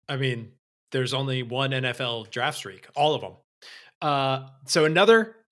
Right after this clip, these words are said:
another streak kept by the skin of our teeth.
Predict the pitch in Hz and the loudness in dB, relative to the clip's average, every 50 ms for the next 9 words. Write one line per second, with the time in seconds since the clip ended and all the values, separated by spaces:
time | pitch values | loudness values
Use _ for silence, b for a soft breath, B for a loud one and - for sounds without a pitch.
0 | _ - 147 143 156 175 202 190 - - - 240 156 127 - - - _ _ _ | _ -6 -2 -2 0 0 0 0 0 -2 -2 -2 -2 -2 -6 -14 -20 _ _ _
1 | _ _ _ _ _ _ - 160 160 - - - 151 135 123 107 107 - - - | _ _ _ _ _ _ -2 -2 -2 -2 -2 -4 -2 -2 -2 0 2 2 4 4
2 | - - - 160 165 160 180 175 - - 143 113 101 95 - - | 2 0 -2 -4 -2 -2 -4 -4 -4 -4 -8 -8 -8 -12 -18 -20